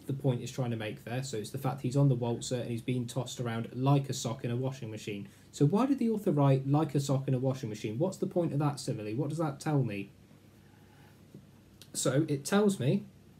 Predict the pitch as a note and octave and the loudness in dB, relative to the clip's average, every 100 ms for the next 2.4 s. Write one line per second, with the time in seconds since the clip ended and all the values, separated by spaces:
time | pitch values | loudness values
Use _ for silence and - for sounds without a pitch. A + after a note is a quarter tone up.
0 | - - - - - - - - D3 C#3+ | -20 -20 -20 -20 -20 -20 -20 -2 2 2
1 | - - C#3 C3 B2+ C3 D3+ C#3+ C3 A#2+ | 2 -4 0 2 2 0 2 2 2 -2
2 | A#2 C3+ D#3+ | 0 2 2